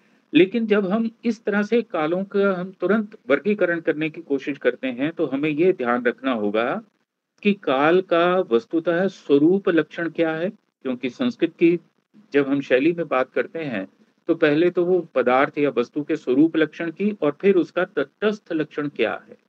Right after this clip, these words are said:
ये जानने की कोशिश करते हैं। फिर हम ये भी जानते हैं कि काल की दो गतियां हमें देखने को मिलती हैं सारी भारतीय परंपरा में, एक है circular time,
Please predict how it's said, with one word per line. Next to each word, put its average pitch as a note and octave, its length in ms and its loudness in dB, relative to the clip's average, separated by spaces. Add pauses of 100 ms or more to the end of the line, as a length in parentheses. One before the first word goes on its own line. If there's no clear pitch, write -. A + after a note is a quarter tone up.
(720)
ये D#3 120 4
जानने D#3+ 360 0
की F#3 120 -6
कोशिश F3+ 360 -2
करते F3 300 -4
हैं। F3+ 200 -6 (640)
फिर A#3 180 4
हम G3 260 2
ये E3 160 6
भी G#3 180 0
जानते E3+ 420 0
हैं B2 260 0 (520)
कि G#3 240 2 (100)
काल D#3+ 300 0
की G#3+ 160 -4
दो F3+ 260 4
गतियां F3 400 -2
हमें E3 200 -2
देखने D3 340 0
को D#3 140 -6
मिलती C3 360 -2
हैं D3+ 160 0
सारी C#3 300 0
भारतीय A#2 380 -2
परंपरा C#3 480 -2
में, D3+ 200 -6
एक C3 280 -2
है C#3+ 80 0
circular C#3 440 -2
time, C#3+ 260 -4